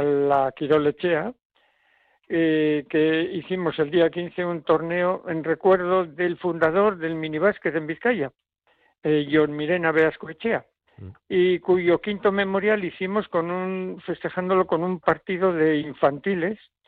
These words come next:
Speaker 1: eh, que fue muy bonito, y además tuvimos la suerte de que hizo un gran día, <laughs> un día espléndido, en una cancha a descubierto que nos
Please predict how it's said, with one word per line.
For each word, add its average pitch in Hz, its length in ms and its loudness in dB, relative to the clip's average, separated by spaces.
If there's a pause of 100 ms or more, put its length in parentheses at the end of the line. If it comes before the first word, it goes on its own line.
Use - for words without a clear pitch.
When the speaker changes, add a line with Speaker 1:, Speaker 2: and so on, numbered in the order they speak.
(480)
Speaker 1:
eh, 156 760 2
que 143 140 -6
fue 156 400 2
muy 156 220 -2
bonito, 160 520 0
y 170 140 2
además 165 360 0
tuvimos 160 280 -4
la 139 100 0
suerte 156 360 -2
de 143 100 -2
que 147 120 -8
hizo 147 140 -10
un 143 240 -8
gran 147 280 0
día, 160 300 0 (120)
<laughs> - 300 -6 (340)
un 185 80 -4
día 170 140 8
espléndido, 165 680 0 (600)
en 170 180 -2
una 170 240 2
cancha 175 360 2
a 165 40 2
descubierto 160 800 -2
que 165 140 -4
nos 151 260 -6